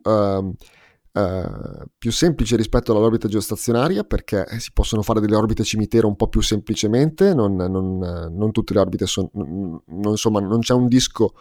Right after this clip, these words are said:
come quello del, dell'orbita geostazionaria da preservare, eh, ma è anche vero che a quel punto, a quella distanza lì, non è possibile far rientrare naturalmente il, i satelliti, e quindi è necessario avere,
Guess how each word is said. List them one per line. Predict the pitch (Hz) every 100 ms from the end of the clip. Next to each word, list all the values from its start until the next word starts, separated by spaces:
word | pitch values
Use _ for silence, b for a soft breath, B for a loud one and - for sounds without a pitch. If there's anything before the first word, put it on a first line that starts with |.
| B B -
come | 110 107
quello | 113 110
del, | 104 101 98 95 92 92
dell'orbita | 101 104 104 104
geostazionaria | 104 104 - 107 104 98 87
da | 95 104
preservare, | - 104 - 139 131 117 131 B B B B B _
eh, | 110 101 98 95
ma | 113
è |
anche | 110 -
vero | 127 113
che | 98
a |
quel | 110 -
punto, | 117 113 - 92
a | 92
quella | 120 113
distanza | 120 127 127 139
lì, | 127
non | 113 107
è |
possibile | - 104 - 117 101
far | - 104
rientrare | 104 98 - 110 101 85
naturalmente | 98 - 104 101 110 104 - - _ _ _ _ _
il, | 113 104 101 90 95 -
i |
satelliti, | 120 156 90 98 -
e | 98
quindi | 101 95 90
è |
necessario | 90 92 - 95 90
avere, | 90 87 87